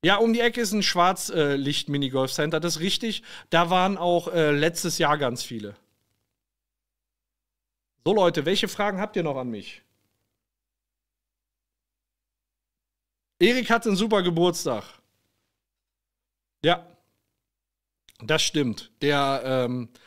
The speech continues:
hatte letztes Jahr dann quasi reingefeiert mit uns. War ganz cool. Walkabout Neon Golf. Ja,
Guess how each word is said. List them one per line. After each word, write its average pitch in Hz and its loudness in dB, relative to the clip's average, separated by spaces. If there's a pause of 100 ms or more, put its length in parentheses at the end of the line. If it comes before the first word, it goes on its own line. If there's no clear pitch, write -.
(120)
hatte 151 0
letztes 165 0
Jahr 147 2
dann 143 0
quasi 135 0
reingefeiert 143 0
mit 113 -8
uns. 104 -10 (220)
War 175 0
ganz 277 -2
cool. 233 -4 (2000)
Walkabout 160 2
Neon 131 2
Golf. 104 -6
Ja, 139 0